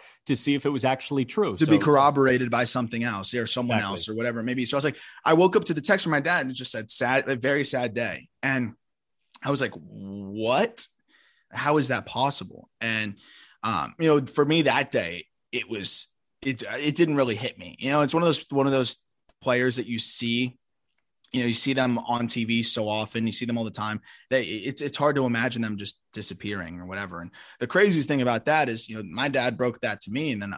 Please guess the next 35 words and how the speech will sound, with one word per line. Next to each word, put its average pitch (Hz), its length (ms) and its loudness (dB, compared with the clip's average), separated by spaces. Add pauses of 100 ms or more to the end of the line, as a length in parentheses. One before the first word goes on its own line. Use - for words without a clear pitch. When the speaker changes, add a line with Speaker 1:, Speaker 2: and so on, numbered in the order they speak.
(100)
Speaker 2:
you 123 120 -4
know, 101 60 -6
I 147 120 0
unfortunately 120 560 -2
end 113 100 -2
up 101 80 -8
losing 113 280 -4
my 101 120 -6
father 104 640 -4
suddenly 104 680 -2 (200)
out 110 120 -4
of 107 60 -4
Speaker 1:
Yeah. 107 80 -4
Speaker 2:
nowhere 101 480 -4
several 117 340 -2
months 101 240 -6
later. 123 480 2 (320)
Speaker 1:
Yeah. 104 120 -4
Speaker 2:
And 135 340 0 (440)
the 143 220 -2
crazy 185 540 0
thing 156 220 -2
about 120 340 -2 (280)
both 139 220 4
of 120 100 -2
those 113 180 0
situations 110 600 -4
is 110 140 -4
when 131 140 -2
it's 127 120 -4
super 208 360 -2
unexpected, - 800 -6 (520)
you 156 180 2
have 160 300 2
this, 147 400 2